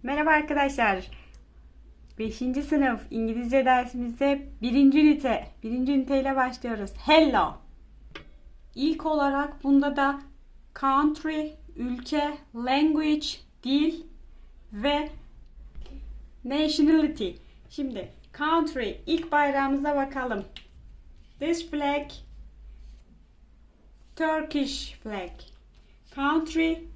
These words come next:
Turkey. Language, Turkish.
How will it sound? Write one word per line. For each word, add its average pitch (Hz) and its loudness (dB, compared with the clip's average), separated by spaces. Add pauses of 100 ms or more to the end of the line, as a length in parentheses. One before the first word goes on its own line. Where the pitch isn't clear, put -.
(120)
Turkey. 320 0 (2000)
Language, 339 6 (500)
Turkish. 320 -4